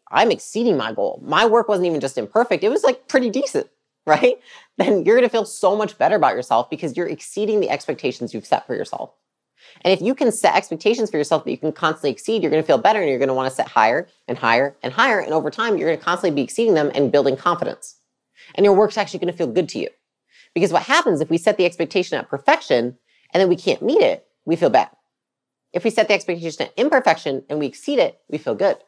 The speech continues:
Life conditions equal life expectations.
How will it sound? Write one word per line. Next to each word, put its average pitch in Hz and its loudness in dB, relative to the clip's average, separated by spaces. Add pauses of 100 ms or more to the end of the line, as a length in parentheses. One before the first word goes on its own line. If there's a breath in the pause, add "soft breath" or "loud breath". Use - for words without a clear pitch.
(880)
Life 151 2
conditions 175 0
equal 165 0
life 117 2
expectations. 143 -2